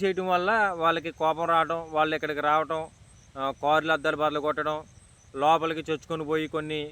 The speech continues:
కంప్యూటర్లు అవి బద్దలు కొట్టడం, ఇవన్నీ జరిగాయి. So దీని మీద ఏంటంటే,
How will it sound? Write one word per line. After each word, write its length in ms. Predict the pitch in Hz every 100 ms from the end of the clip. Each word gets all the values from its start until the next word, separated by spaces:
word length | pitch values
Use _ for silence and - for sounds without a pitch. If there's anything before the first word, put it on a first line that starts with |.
| -
కంప్యూటర్లు 460 | 147 143 156 151
అవి 100 | 151
బద్దలు 260 | 143 143 143
కొట్టడం, 280 | 147 147 151
ఇవన్నీ 320 | 151 147 156
జరిగాయి. 360 | 143 139 135 - - - - -
So 80 | 202
దీని 220 | 196 196
మీద 180 | 196 208
ఏంటంటే, 560 | 208 208 208 220 214